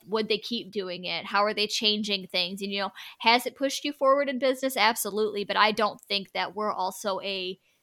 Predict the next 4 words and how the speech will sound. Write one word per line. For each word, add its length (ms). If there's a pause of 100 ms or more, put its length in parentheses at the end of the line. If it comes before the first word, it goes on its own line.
(140)
business 460
tips 340
podcast 720
either. 480